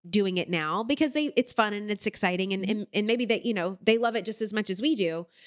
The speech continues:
Speaker 1: but it's just, like, this other thing for talent to do. And so I think that there needs to also be a distinction as well for people listening is, like, if you, if you want a podcast just to say that you're a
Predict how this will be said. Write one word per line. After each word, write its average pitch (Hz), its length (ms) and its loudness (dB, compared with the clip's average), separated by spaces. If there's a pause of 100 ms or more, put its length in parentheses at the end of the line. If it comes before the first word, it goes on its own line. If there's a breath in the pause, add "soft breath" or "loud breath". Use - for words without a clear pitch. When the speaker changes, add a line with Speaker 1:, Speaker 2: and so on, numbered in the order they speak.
(200 loud breath)
Speaker 1:
but 226 100 6
it's 214 160 0
just, 240 180 -2
like, 220 140 0
this 202 180 0
other 196 240 0
thing 180 300 -2
for 165 520 -2
talent 165 580 -4
to - 120 -6
do. 160 460 -4 (400 loud breath)
And 196 160 4
so 220 100 0
I 202 120 0
think 233 240 0
that 208 100 2
there 196 140 2
needs 190 240 -4
to - 100 2
also 180 240 0
be 175 200 2
a 160 40 0
distinction 170 580 -4
as 151 140 -10
well 156 380 -4 (760)
for 190 120 4
people 180 300 2
listening 208 440 -2
is, 180 160 -2
like, 165 280 -2 (1300 soft breath)
if 208 160 4
you, 277 340 0
if 214 120 2
you 285 120 4
want 330 180 -2
a 226 40 -2
podcast 196 600 -2
just - 220 -4
to 185 80 0
say 170 380 0
that 165 160 -2
you're 160 480 -2
a - 80 -2